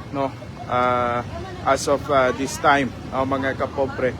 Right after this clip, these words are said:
ag di kara nagplastaro sang ka ambulance, ag para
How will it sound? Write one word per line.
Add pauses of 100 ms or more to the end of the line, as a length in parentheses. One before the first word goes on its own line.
(260)
ag
di
kara
nagplastaro
sang
ka (220)
ambulance, (520)
ag (1400)
para